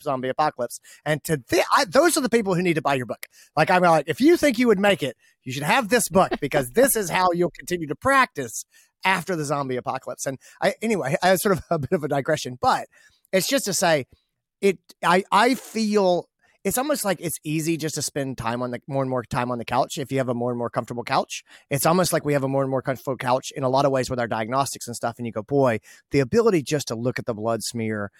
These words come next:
that's real, like, that's, no one can take that away from you." And man, what a useful tool in your toolbox. And I,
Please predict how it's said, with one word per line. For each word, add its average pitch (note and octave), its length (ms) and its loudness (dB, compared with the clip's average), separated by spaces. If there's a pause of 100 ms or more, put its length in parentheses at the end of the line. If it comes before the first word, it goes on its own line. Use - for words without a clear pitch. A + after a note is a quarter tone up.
(280)
that's F#3+ 340 -2
real, C3 380 -2
like, A#2+ 180 -4
that's, E3+ 320 0
no F3 100 4
one A3+ 120 2
can F#3 80 -2
take D#3+ 140 0
that D3 100 2
away B2 240 2
from A2+ 260 -6
you." G#2+ 180 -4
And A2 300 -6
man, B2+ 320 -4
what C#3 180 2
a A#2+ 140 -2 (100)
useful A#2+ 600 -4
tool A#2+ 300 -6
in A2 80 -10
your G#2+ 100 -10
toolbox. A2 580 -4
And A#2 100 -4 (300)
I, F3 180 4